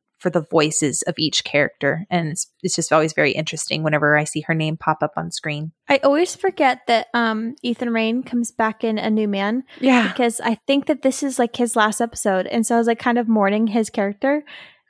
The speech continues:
Speaker 2: while we were doing, like, the, um, non-spoiler section. And I was like, "Oh, yeah." I just, honestly, I forget about a lot of the filler episodes in season four.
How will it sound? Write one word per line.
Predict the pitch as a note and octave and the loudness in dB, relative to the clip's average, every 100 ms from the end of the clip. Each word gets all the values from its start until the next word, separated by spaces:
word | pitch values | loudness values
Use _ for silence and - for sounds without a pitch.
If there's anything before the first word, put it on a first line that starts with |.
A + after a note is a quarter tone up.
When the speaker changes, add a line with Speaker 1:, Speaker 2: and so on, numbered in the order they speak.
| - | -2
Speaker 2:
while | A3+ G#3+ | 2 4
we | A3 | 4
were | A3 | 2
doing, | G3+ G3 G#3 | 2 0 2
like, | G3 - | 0 0
the, | G3 F#3 G3+ | 0 2 0
um, | G#3 A3 | -4 -6
non-spoiler | G#3 G3+ G3+ - A3 A3+ | -4 -4 -6 -2 0 0
section. | A#3+ - D4 | -2 -2 -4
And | C#4+ | -2
I | A#3+ | -2
was | A#3+ | -2
like, | B3 - | -6 -4
"Oh, | E4 F#4 F#4+ | -2 2 2
yeah." | F#4 F#4 F#4+ | 2 2 2
I | D4+ E4 | 0 2
just, | A4 - - | -2 -4 0
honestly, | C#4 D#4 G4+ F#4 | 2 2 0 0
I | B3 | -2
forget | - D#4 - G#3+ | 0 -2 2 2
about | G#3+ G#3+ F#3+ | 2 2 2
a | G#3 | 2
lot | G3+ G3+ | 2 0
of | |
the | G3+ | -4
filler | - G3+ F#3+ | -2 0 2
episodes | F#3+ - G3 F3+ | 0 -2 -2 -2
in | F#3+ | -6
season | G3 F#3 F#3+ | -4 -4 -4
four. | F#3 F#3 F3 - | 0 0 0 -4